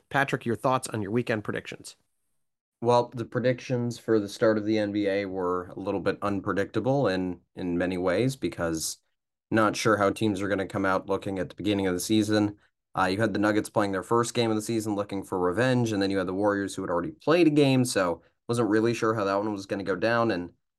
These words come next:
Speaker 2: didn't really know who to pick 'cause I think those teams are pretty even now that Jamal Murray has come back, although I think the Warriors are very easily the favorites to win it all this year. Uh, but,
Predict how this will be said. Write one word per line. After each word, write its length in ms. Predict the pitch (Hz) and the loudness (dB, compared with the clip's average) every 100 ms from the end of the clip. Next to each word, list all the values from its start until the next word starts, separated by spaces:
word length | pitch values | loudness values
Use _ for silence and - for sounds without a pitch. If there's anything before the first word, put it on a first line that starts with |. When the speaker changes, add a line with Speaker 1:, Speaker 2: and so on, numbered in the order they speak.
| _ | _
Speaker 2:
didn't 180 | 120 113 | -2 0
really 260 | 107 123 139 | 2 4 4
know 140 | 147 | 4
who 160 | 156 165 | 4 2
to 60 | |
pick 360 | 170 175 170 - | 2 0 0 -4
'cause 200 | 110 95 | -8 -6
I 80 | 95 | -6
think 240 | - 107 | -6 -4
those 180 | 107 98 | -4 -4
teams 260 | 110 101 - | -2 -2 0
are 240 | 92 87 _ _ _ _ | -2 -4 _ _ _ _
pretty 200 | 185 175 | 2 4
even 240 | 202 160 | 4 4
now 100 | 98 | 2
that 160 | 92 98 | 0 -2
Jamal 300 | - 98 98 | -4 -2 0
Murray 320 | 95 98 98 | 0 0 -2
has 180 | 92 87 | -6 -8
come 180 | 98 95 | -6 0
back, 220 | 92 92 | 0 0
although 260 | 85 90 87 | 0 0 0
I 80 | |
think 200 | 87 101 | 0 -4
the 80 | 87 | -4
Warriors 480 | 85 90 85 82 78 | 0 2 2 0 -2
are 200 | 80 73 _ _ _ - | -4 -4 _ _ _ 0
very 220 | 101 95 | 2 4
easily 340 | 85 90 87 | 0 0 -2
the 80 | 85 | -2
favorites 400 | - 92 87 85 | 0 0 0 -4
to 100 | - | -4
win 140 | 90 85 | -4 0
it 80 | |
all 160 | 92 90 | 2 2
this 240 | 87 82 | 2 -2
year. 260 | 92 92 82 _ _ _ - | 0 0 0 _ _ _ 0
Uh, 220 | 98 92 | 2 2
but, 320 | - 110 104 | 2 0 0